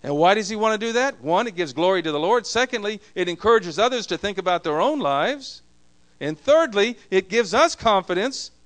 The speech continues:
to go on for the Lord, to go on and serve him, to go on and be a testimony for him.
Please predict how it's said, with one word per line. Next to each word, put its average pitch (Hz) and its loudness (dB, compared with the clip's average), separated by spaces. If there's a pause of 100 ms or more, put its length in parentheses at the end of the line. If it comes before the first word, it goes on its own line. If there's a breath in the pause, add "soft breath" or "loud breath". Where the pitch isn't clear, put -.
(460)
to 180 -12
go 220 4
on 330 6
for 277 0
the 233 4
Lord, 139 2 (480)
to 165 -6
go 196 2
on 254 2
and 262 0
serve 285 2
him, 131 -6 (920)
to 113 -20
go 131 -6
on 135 -4
and 131 -10
be 135 -6
a 127 -4
testimony 117 -6
for 98 -8
him. - -18